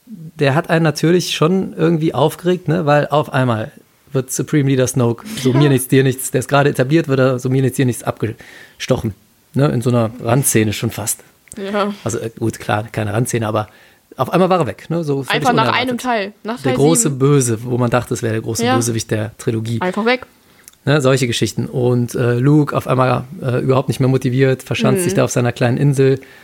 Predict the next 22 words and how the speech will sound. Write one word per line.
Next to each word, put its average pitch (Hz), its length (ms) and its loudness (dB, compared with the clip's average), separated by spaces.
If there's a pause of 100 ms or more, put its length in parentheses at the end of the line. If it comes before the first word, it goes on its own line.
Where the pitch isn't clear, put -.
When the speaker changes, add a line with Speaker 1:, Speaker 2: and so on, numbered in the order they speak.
(120)
Speaker 1:
und, 120 500 -2
ähm, 110 460 -2 (640)
ja, 107 220 0 (480)
das 151 440 -6
waren 151 160 2
einfach 156 380 2
so 143 100 0
Sachen, 156 560 -2
schmeißt 135 320 0
dein 127 100 2
Lichtschwert 120 380 0
weg. - 220 -6 (500)
Speaker 2:
Ja. 294 260 -4 (220)
Speaker 1:
War - 360 -2
zwar 127 160 2
erstmal 135 280 2
witzig, 151 360 0
aber 139 160 0
dann 131 260 0
doch 143 200 -2
irgendwie, 147 420 2
ne, 160 180 2